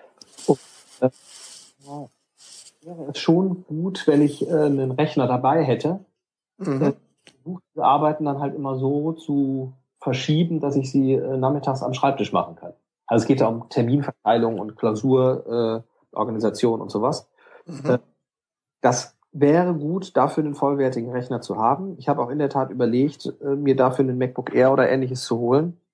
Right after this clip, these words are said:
Speaker 1: Konnte das bisher vermeiden, weil sich doch immer irgendwo eine Möglichkeit geboten hat, das, äh, anders zu machen. Das Problem ist, ein iPad wiegt einfach konkurrenzlos wenig.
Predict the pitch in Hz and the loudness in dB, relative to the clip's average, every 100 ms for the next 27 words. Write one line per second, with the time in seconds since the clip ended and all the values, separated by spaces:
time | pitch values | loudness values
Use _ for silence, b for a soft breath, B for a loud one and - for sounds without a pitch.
0 | _ _ _ _ _ _ _ _ - 123 | _ _ _ _ _ _ _ _ -4 0
1 | 180 165 156 - - 147 143 123 123 131 | 0 -4 -10 -6 0 2 2 4 4 2
2 | 107 113 131 131 131 139 135 139 131 127 | 0 -4 -4 -6 -4 -2 -2 -2 -2 0
3 | 135 135 - 123 123 - _ _ - 131 | -2 -2 -2 -2 -2 -12 _ _ -6 2
4 | 143 143 135 127 - 120 120 - - 123 | 2 2 0 2 2 0 0 -10 -6 2
5 | 120 120 120 95 - 104 95 - 110 _ | 4 4 2 0 -4 -4 -2 -4 -12 _
6 | b b b - 127 - 147 147 165 156 | b b b -2 0 2 2 4 2 -2
7 | - - 147 131 131 151 156 - 143 156 | -6 -6 -4 0 0 0 -2 -2 -4 -4
8 | - 123 123 117 - - _ - 120 117 | -2 -2 0 -4 -6 -20 _ -8 -8 -4
9 | 117 123 127 117 110 120 139 139 - | -2 0 2 2 4 4 6 2 0